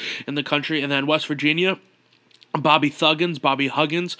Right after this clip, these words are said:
Huggy Bear, he's got that press team going real well.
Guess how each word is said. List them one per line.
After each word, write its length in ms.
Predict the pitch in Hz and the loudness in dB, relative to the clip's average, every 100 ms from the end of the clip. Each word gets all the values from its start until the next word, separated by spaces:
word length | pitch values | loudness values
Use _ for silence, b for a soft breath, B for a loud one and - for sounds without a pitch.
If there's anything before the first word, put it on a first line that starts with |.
| B B - | B B 0
Huggy 260 | 156 156 | 0 2
Bear, 220 | 139 156 156 | 2 2 2
he's 240 | 156 147 | 0 0
got 340 | 156 143 - 139 | 2 2 2 0
that 260 | 143 - | 0 -2
press 560 | - - 160 160 - - - | -6 0 2 2 0 -2 -6
team 440 | - 170 170 165 - | -6 -2 0 -2 -4
going 420 | 135 139 135 123 | -2 -2 -2 -2
real 260 | 123 160 160 | 2 4 4
well. 320 | 147 147 165 | 4 4 4